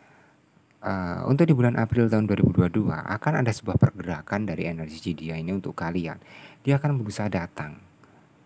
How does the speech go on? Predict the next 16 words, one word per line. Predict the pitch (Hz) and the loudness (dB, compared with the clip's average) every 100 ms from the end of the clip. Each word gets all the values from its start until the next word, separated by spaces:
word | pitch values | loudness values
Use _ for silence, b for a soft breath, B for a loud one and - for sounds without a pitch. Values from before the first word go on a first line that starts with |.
| - | -6
dan | 95 98 | -2 0
akan | 87 98 92 | 0 -2 -4
berusaha | 85 95 | -4 -4
mengungkapkan | 95 95 92 87 92 92 87 | -4 -4 -4 -4 -4 -6 -6
sebuah | 85 98 - | -4 -4 -4
ungkapan | 98 101 95 - 78 - B B B B B - | -6 -4 -4 -6 -8 -10 B B B B B -4
pernyataan | 95 92 82 92 92 | 0 0 -2 -4 -4
dari | 85 85 | -4 -4
hati | 87 87 92 | -4 -2 -2
dia | 85 87 | 0 0
untuk | 85 85 - - | 0 -2 -6 -10
kalian. | - 87 92 95 85 | -4 -2 0 -2 -4
Besar | 80 - 107 | -6 -4 -4
kemungkinan | - 117 120 131 139 147 127 | -4 -6 -6 -4 -2 -2 -4
di | - | -6
sini | 139 127 | -6 -6